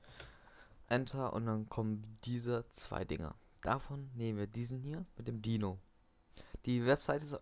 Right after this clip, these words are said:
nochmal unten verlinkt und müssen wir uns herunterladen. Ich habe Code Walker schon, deshalb brauche ich es hier nicht nochmal runterladen. Ähm, genau, habe ich das hier abgespeichert auf dem Desktop.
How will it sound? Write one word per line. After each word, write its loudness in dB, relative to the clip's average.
nochmal 2
unten -4
verlinkt 0
und 2
müssen 0
wir 2
uns -2
herunterladen. 0
Ich 2
habe 4
Code 0
Walker 0
schon, -2
deshalb -2
brauche 2
ich -4
es -4
hier 0
nicht -4
nochmal -2
runterladen. -2
Ähm, 2
genau, 0
habe 0
ich -8
das -6
hier -6
abgespeichert 0
auf 0
dem -6
Desktop. -2